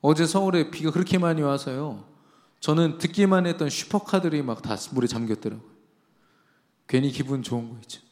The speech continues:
<laughs> 근데, 어,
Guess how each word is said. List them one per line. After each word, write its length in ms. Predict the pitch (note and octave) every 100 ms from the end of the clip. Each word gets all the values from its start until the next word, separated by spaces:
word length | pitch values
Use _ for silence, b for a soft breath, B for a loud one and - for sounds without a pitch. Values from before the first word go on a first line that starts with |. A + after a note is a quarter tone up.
| _ _ -
<laughs> 1200 | - - - _ _ _ _ _ _ _ _ _
근데, 440 | D#3 C#3+ C#3+ B2 - - - _ _ _ _ _ _ _ _
어, 720 | A#2+ A#2+ A#2 A2 A2 A2+ C3